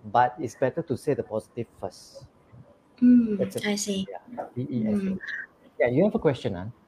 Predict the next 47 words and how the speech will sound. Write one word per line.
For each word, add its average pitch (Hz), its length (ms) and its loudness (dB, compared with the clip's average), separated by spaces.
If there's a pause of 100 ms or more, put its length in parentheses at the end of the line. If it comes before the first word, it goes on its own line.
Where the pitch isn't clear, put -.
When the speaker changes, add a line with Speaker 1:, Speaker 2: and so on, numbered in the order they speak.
(600)
Speaker 2:
Yeah, 220 300 8
I, 208 180 6
I 208 220 2
have 202 160 -2
a 190 80 2
follow-up 196 360 2 (140)
question 196 400 -4
here. 160 300 4 (280)
So - 120 2
after 311 260 4
all 262 300 8
of - 120 -2
the - 120 -2
effort - 500 -2
you 202 80 2
have 202 100 -6
just - 360 -2
done, 180 380 2 (920)
the 247 120 8
problem 262 480 6
is 208 140 4
not 226 180 -2
about 175 600 -2 (340)
we 208 160 6
are 202 80 6
not 208 200 2
a-, 196 200 0 (240)
being 202 220 2
a-, 196 260 2
we 214 120 8
are 208 100 8
not 226 180 0
able 190 320 2
to 185 340 0
communicate 180 840 0
the 170 80 -6
message - 880 0 (100)
to 208 200 2
that 196 200 2
Speaker 1:
Mm. 190 80 -6
Speaker 2:
person, 208 500 0 (280)
but - 80 2
it's 247 200 8
more 262 280 6
Speaker 1:
Mm. 196 40 0
Speaker 2:
about 185 240 -2
the - 120 -4